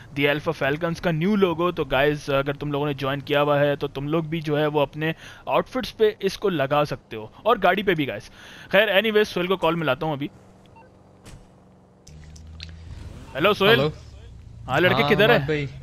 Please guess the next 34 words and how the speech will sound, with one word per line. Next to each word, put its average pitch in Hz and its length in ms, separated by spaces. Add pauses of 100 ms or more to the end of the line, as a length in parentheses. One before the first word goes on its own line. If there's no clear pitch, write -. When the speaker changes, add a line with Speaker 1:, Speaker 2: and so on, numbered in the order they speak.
(300)
Speaker 1:
किस 151 80
Speaker 2:
कैसे 139 160
Speaker 1:
लिए 175 80
कॉल 180 100
Speaker 2:
हो? 175 40
Speaker 1:
कर 165 100
रहा 143 100
था? 113 480
अमन, 156 220
अमन 165 240
ने 185 80
किस 156 200
लिए 180 100
कॉल 165 180
कर 147 100
रहा 139 80
था 190 100
मुझे 180 160
पहले 160 200
ये 151 120
बता 156 220
तू। 107 140 (760)
Speaker 2:
मैं 139 920
तुम्हें 135 280
लोकेशन 135 480
भेज 147 180
रहा 160 120
हूँ, 156 140
यहाँ 127 200
पे 120 140
आ 117 100
जाओ 117 160
दिखाता 120 520
हूँ। 113 100